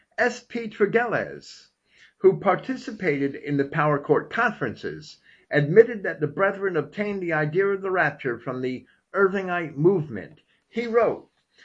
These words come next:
"I am not aware that there was any definite teaching that there should be a secret rapture of the church at a secret coming,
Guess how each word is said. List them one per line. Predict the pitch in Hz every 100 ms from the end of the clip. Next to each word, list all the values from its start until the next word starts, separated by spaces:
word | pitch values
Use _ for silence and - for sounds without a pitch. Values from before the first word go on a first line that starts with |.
| _ -
"I | 156
am | 156 175
not | 202 202
aware | 196 214 165
that | 127 117
there | 143
was | 131 139
any | 175 160
definite | 139 208 214 208 -
teaching | 190 156 131 113 117 _ _
that | 143 143
there | 175 190
should | 220 160
be | 147 147
a | - 135
secret | - 226 214 220 208
rapture | 170 165 - 156
of | 156
the | 160
church | 156 131 123 - - _ -
at | 135
a | 143
secret | - 208 202 196
coming, | - 143 98